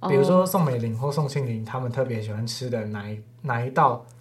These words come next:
Speaker 2: 食-，
Speaker 1: 甜点啊。
Speaker 2: 甜点或，对，或糕点或什么，就是
Speaker 1: 嗯。
Speaker 2: 在他们一些，比如说南京大排档这种店里面，
Speaker 1: 对。
Speaker 2: 他们一定会有。
Speaker 1: 一定会有，对。
Speaker 2: 虽然那个口味上是不是真的跟以前一样，我们不知道，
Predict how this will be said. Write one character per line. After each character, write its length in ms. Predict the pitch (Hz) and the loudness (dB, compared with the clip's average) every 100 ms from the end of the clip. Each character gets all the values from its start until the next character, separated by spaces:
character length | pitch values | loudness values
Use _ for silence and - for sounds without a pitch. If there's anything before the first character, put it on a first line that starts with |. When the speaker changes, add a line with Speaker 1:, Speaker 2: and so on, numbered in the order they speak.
| - - | -20 -18
Speaker 2:
食-， 200 | - 190 | -6 -2
Speaker 1:
甜 140 | 190 214 | 0 2
点 280 | 202 - | 0 0
啊。 160 | - 98 | -8 -8
Speaker 2:
甜 240 | - 147 180 | 0 4 6
点 200 | 170 120 | 4 4
或， 160 | 175 | 0
对， 180 | 175 160 | 4 4
或 160 | 143 165 | 4 2
糕 240 | 151 147 | 4 4
点 180 | 147 113 | 2 -2
或 120 | 135 | -4
什 120 | - | -6
么， 80 | 127 | -6
就 140 | 175 | -2
是 60 | 196 | 0
Speaker 1:
嗯。 320 | 226 226 220 | 0 -2 -2
Speaker 2:
在 100 | 214 | 0
他 140 | 208 190 | 2 2
们 160 | 180 | 4
一 60 | 160 | 4
些， 260 | 165 151 151 | 4 2 2
比 100 | 117 | -2
如 60 | |
说 140 | 113 135 | -2 -2
南 160 | 123 | -2
京 180 | 117 123 | -2 -2
大 160 | 127 123 | 0 -2
排 200 | - 107 | -2 -4
档 240 | 123 110 | -2 -2
这 80 | 120 | -4
种 180 | 120 107 | -4 -4
店 220 | 123 123 | -2 -2
里 80 | 104 104 | -2 -4
面， 220 | 120 113 - - | -4 -6 -10 -6
Speaker 1:
对。 140 | 202 | 2
Speaker 2:
他 60 | 190 | 4
们 180 | 180 147 | 4 0
一 80 | - | 0
定 140 | 143 | 2
会 280 | 131 110 107 | 2 0 0
有。 200 | 113 - - | -6 -6 0
Speaker 1:
一 40 | |
定 160 | 220 226 | 2 4
会 140 | 214 | 2
有， 100 | 120 - - - | 0 -6 -14 -14
对。 120 | - | -2
Speaker 2:
虽 100 | 233 | 2
然 300 | 254 180 170 165 - | 4 4 2 -2 -2
那 80 | 226 | 0
个 100 | 190 | 0
口 140 | 117 | 0
味 100 | 123 | 0
上 240 | 151 170 135 | 2 0 0
是 120 | 165 | -2
不 60 | 131 | -4
是 200 | 151 143 | -4 -2
真 220 | 139 127 | -2 -2
的 60 | |
跟 200 | 120 127 123 | -2 -2 -2
以 80 | |
前 240 | 110 110 104 | -4 -4 -6
一 80 | 107 | -4
样， 180 | 120 113 | -2 -4
我 100 | 113 | -4
们 140 | 110 | -6
不 80 | 117 | -6
知 140 | 117 | -6
道， 280 | 120 110 - | -4 -6 -6